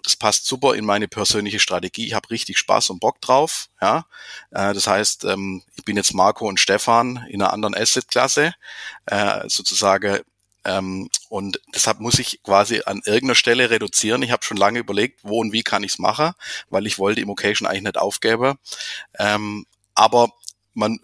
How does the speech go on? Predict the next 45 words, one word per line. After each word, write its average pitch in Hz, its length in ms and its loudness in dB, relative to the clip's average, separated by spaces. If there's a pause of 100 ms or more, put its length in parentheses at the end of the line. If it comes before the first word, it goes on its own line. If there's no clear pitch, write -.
(120)
Fokus, - 460 -2
man 120 120 0
muss, 117 300 0
wenn, 110 180 0
die 127 140 -2
Sache 98 360 -2
richtig - 360 -4
machen, 139 340 0 (380)
und 107 140 -4
ich - 120 -2
wär 107 120 2
nicht 117 180 -4
der 101 80 -2
Zeitmillionär, 107 680 0
wenn 104 100 -4
ich 101 120 -8
dann 101 200 -2
irgendwann 104 300 -2
eine 98 80 -4
klare 101 380 2
Entscheidung 98 480 -2
treffen 90 340 -6
würde. 131 360 0 (600)
Und 98 180 -6
dies 120 180 4
aber 104 140 0
jetzt 104 200 0
gefallen, 98 400 0
dass 104 120 -4
ich 98 100 0
sag, 98 240 0
ich - 120 -12
werd 95 160 -2
meine 92 200 -4
Coaching-Tätigkeit 101 1000 -4
bei - 60 -6
Immocation 92 520 -6
aufgeben. 139 600 0 (440)
Ich - 140 -6
hoffe 104 180 2
natürlich, 104 320 -2
wir 98 80 -4
bleiben 95 300 0
im 87 120 -10
Kontakt. - 600 -4